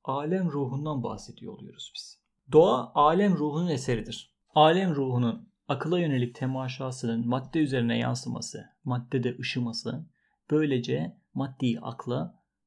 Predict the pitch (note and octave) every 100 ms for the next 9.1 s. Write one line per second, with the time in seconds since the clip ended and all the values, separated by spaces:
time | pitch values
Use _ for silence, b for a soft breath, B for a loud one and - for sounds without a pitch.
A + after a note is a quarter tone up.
0 | _ _ B2+ A#2+ A#2+ A2+ A#2+ - _ _
1 | - C3+ C3 A2+ - C#3 D#3 _ - C#3
2 | D3+ - C3 C3 B2+ B2 B2+ B2+ A2 -
3 | - - B2+ - - - _ _ _ -
4 | _ _ E3 G#3 G3+ D3 C3 B2+ C3 G3+
5 | - - _ _ _ _ C3+ D3 F3+ E3+
6 | D3 C#3 C3 C#3+ C3+ C3 B2+ B2 A#2+ -
7 | - _ - A2+ A#2+ - C3 A#2+ C3+ F3+
8 | - _ _ _ - - C#3 D3 B2 G#2